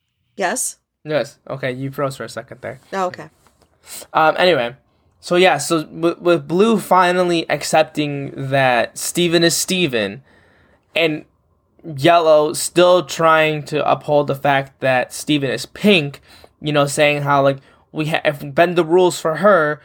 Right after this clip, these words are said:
Speaker 2: we bend, we have to bend the rules for everybody." And Connie,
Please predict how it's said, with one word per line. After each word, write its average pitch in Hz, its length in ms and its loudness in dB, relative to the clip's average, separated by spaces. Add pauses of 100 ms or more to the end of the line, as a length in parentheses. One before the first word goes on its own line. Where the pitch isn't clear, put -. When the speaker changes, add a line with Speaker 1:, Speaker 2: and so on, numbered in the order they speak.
(180)
Speaker 2:
we 139 140 -12
bend, 151 280 0
we 156 140 -4
have 156 220 0
to 151 60 -10
bend 151 220 -2
the 151 60 -4
rules 147 260 -2
for 131 180 -10
everybody." 131 640 -2 (440)
And 139 160 -12
Connie, 185 680 0